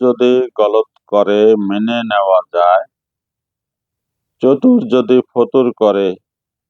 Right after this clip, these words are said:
কি হবে উপায়? বলদ চতুর দুয়ে মিলে সব ভালো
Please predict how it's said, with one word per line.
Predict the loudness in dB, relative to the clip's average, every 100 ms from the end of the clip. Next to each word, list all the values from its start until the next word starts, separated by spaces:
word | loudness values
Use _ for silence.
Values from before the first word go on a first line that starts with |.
| _ -6
কি | -6
হবে | -2 -2 0 0 -2
উপায়? | -4 -2 -2 -2 -8 _ _ _ _ _ _ _ _ _ _ _ _ _ _ _ _ _ _ -12
বলদ | -4 0 4 2 0
চতুর | 0 -2 0 0 2 0 -2
দুয়ে | 0 2 0
মিলে | 0 -2 0 0 -2 _ _ _ _ _ _ _ _ -4
সব | 0 0 -2 -4
ভালো | -2 0 0 0